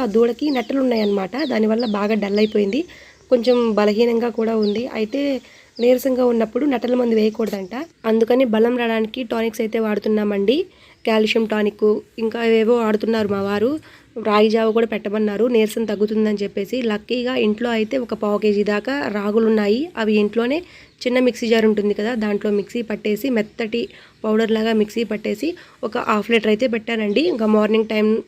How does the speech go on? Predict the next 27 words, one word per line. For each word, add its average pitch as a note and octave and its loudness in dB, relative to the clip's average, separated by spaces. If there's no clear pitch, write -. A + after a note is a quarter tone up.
మధ్యాహ్నం G#3+ 0
టైంలో G#3 0
పట్టేస్తూ G#3+ -2
ఉన్నారు. G#3 0
ఆ, A#3+ -2
రాగి A#3 2
జావ A#3+ 2
అయిపోయిన A3+ 0
తర్వాత A3 -4
ఎలక్ట్రాన్ A#3+ -2
వాటర్ A3 -2
కూడా A3 0
పడుతూ G#3+ -2
ఉన్నారనమాట. G3 -2
టూ A#3+ 0
టైమ్స్ A#3+ 2
అయితే D4 -2
రాగి A3+ 0
జావ, G#3+ -2
వన్ A3+ 0
టైమ్ A#3 2
అయితేనేమో A3+ -2
ఎలక్ట్రాన్ A3 -2
పొడి G#3+ 2
వాటర్ G#3 0
పడుతూ G#3 -4
ఉన్నారనమాట. G3 -6